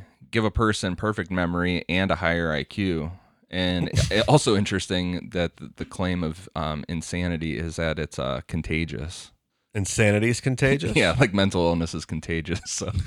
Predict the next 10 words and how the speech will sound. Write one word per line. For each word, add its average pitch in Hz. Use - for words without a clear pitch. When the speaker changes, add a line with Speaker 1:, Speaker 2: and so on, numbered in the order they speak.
Speaker 2:
Huh. 139
Speaker 1:
<laughs> -
don't -
get 127
coughed 107
on 87
by 92
<laughs> -
somebody -
that -